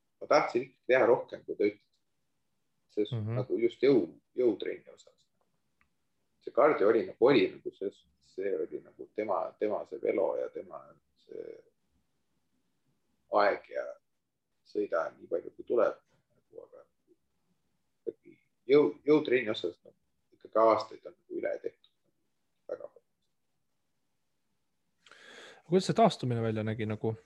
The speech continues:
Speaker 2: et sa ütlesid, et sa nagu, noh, seda me, sellest me saame aru, et, et olid augus, eks ole, kõik oli nullis, veri oli lahja,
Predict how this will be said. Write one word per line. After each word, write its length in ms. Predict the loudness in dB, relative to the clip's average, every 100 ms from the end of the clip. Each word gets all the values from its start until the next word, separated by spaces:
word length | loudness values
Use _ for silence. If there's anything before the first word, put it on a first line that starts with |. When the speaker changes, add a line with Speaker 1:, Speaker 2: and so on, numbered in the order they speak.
| _
Speaker 2:
et 80 | -6
sa 80 | -4
ütlesid, 200 | -4 -4
et 100 | -4
sa 140 | -2 -4
nagu, 320 | -4 -4 -2 -2
noh, 160 | -4 -6 _ -16
seda 240 | -10 -2 -2
me, 100 | 0
sellest 300 | -2 -2 -6
me 40 |
saame 200 | -4 0
aru, 200 | 0 0
et, 180 | -2 -4
et 300 | -12 -12 -10 -6
olid 240 | -2 0 2
augus, 380 | 2 0 -2 -4
eks 160 | -4
ole, 160 | -2 0 0 -2 -4 -8 -12 -4
kõik 240 | -2 -2 -2
oli 140 | 0
nullis, 600 | 2 2 2 2 0 -2 -6 0 2 2 -4 -20 -20 -20 -20 _ _ 2
veri 220 | 4 6
oli 160 | 4 4
lahja, 460 | 6 6 6 6